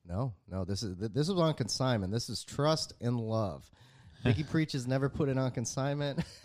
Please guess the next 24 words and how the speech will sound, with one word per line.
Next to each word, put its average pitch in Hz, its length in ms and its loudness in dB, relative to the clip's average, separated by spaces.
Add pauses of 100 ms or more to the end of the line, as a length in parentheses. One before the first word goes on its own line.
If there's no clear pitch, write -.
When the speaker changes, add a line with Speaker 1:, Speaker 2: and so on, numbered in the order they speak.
(760)
Speaker 1:
Uh, 104 120 0
he 117 140 6
was 120 120 4
ultimately 107 400 2
right. 87 400 0 (360)
Speaker 2:
Uh-huh. 101 260 4 (840)
Speaker 1:
But 107 240 -2
no, 110 380 2
the, 110 360 0 (1000)
my 107 60 0
mentor 131 680 6
would 110 140 -2
bring 117 180 6
it 113 80 6
in. 120 340 4 (160)
It 101 80 -2
would 95 120 -4
land 110 440 2
to - 80 -8
where 101 220 -2
it 92 80 -6
went. 107 420 -2 (120)
I'd 95 160 -6
simply 107 580 0